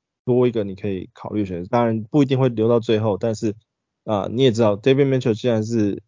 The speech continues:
啊，国王都已经送走 Buddy Hield 要去培养的球员的话，他大致上可能性他是不大可能会被交易的哈。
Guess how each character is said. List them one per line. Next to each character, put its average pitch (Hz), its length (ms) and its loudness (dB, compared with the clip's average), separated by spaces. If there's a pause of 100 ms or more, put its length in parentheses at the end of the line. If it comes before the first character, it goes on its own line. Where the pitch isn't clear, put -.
啊， 101 360 -6
国 120 200 4
王 113 220 4
都 120 140 4
已 107 40 2
经 113 200 -4
送 117 220 0
走 101 80 -2
Buddy 104 260 -2
Hield 104 280 -2 (420)
要 120 80 0
去 110 120 -10
培 101 160 -2
养 95 200 0
的 - 220 -10
球 101 240 -2
员 101 80 -2
的 98 60 -6
话， 104 120 -2
他 110 180 -2 (400)
大 123 200 2
致 120 240 -10
上 113 260 -4
可 104 140 -8
能 95 120 -8
性 107 140 -6
他 104 140 -4
是 104 100 -8
不 104 100 -6
大 98 120 -4
可 95 80 -8
能 95 80 -10
会 95 80 -6
被 101 120 -4
交 92 280 -2
易 90 100 -4
的 - 120 -12
哈。 - 200 -12